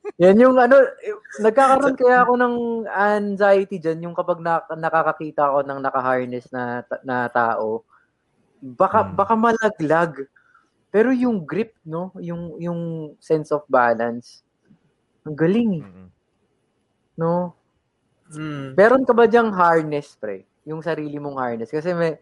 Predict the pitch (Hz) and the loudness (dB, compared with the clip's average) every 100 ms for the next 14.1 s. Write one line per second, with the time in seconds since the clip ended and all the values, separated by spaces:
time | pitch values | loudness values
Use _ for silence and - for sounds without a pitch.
0 | - 151 156 165 160 156 156 156 151 147 | -14 -12 0 2 2 2 2 2 2 2
1 | 151 147 143 139 135 131 131 127 127 123 | 2 -2 -4 -2 0 0 2 0 0 -4
2 | 117 117 _ - 156 143 127 120 95 _ | -6 -10 _ -8 -4 -2 0 0 -2 _
3 | - 190 196 160 151 - - - _ _ | -4 0 2 2 2 0 -8 -20 _ _
4 | _ - 139 143 160 147 - 147 139 - | _ 0 2 2 0 -4 0 2 0 -2
5 | 139 135 139 139 135 135 135 127 - 135 | -4 -2 -2 -2 -4 -6 -6 -8 -6 -4
6 | 131 143 135 - _ - 165 170 180 180 | 2 2 2 -6 _ -2 0 2 4 4
7 | 175 - - 143 127 113 113 123 127 _ | 2 -4 -2 0 0 0 -4 -6 -20 _
8 | _ _ _ _ _ _ _ _ _ _ | _ _ _ _ _ _ _ _ _ _
9 | _ _ _ _ - 180 180 190 196 175 | _ _ _ _ -4 -2 0 0 0 0
10 | 180 180 185 180 180 165 165 160 156 156 | -2 -2 -4 -4 -6 -6 -2 -2 -2 -6
11 | 165 147 156 - - - - - - - | -4 -2 -4 -4 -6 -6 -6 -10 -18 -14
12 | - 147 165 165 160 165 160 156 156 147 | -6 -2 -2 -2 -4 -2 -2 -2 -6 -10
13 | 143 - 156 143 120 135 131 131 131 - | -12 -12 -10 -10 -8 -10 -8 -10 -10 -12